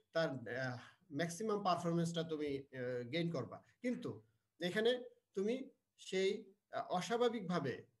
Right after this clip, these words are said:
তার, উম, কাছ থেকে যদি কোনো আরো extreme performance আশা করো, আশা করার জন্য যদি কোনো কার্যক্রম করে থাকো, যেমন এটা হতে পারে বি-, application of different steroids and growth promoters, uh, genetic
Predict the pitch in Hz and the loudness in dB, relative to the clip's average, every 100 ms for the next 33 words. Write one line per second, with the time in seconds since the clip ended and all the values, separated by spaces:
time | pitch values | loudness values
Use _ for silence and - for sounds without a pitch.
0 | _ 151 156 156 131 156 151 147 165 165 | _ 0 0 0 -4 -4 -4 -2 -2 -2
1 | 160 160 156 147 160 151 143 143 170 170 | -4 -4 -4 -4 0 0 0 0 0 -2
2 | - - 170 - 233 220 196 180 170 170 | -4 -6 -6 -4 -2 0 2 2 2 2
3 | 165 165 135 135 151 135 131 175 - _ | 2 0 -4 -4 -6 -4 -4 -6 -12 _
4 | - 139 135 147 175 208 185 185 180 165 | -6 -6 -6 -4 2 4 4 2 2 2
5 | 165 165 156 143 135 135 135 127 123 113 | 0 0 0 0 -2 -2 -4 -6 -6 -8
6 | 120 107 165 190 _ _ 151 151 147 147 | -10 -10 -10 -10 _ _ -2 0 0 -2
7 | 143 143 143 139 127 120 - _ 143 143 | -2 -2 -2 -4 -4 -8 -14 _ -6 -4
8 | 151 160 151 156 147 143 135 139 - 143 | -2 2 2 2 -2 -2 -2 -4 -4 -4
9 | 143 143 147 135 151 156 160 156 160 165 | -2 -4 -4 -2 -2 -2 -2 -2 -2 -2
10 | 165 - _ - 135 131 151 156 147 | -6 -14 _ -6 -2 2 2 2 0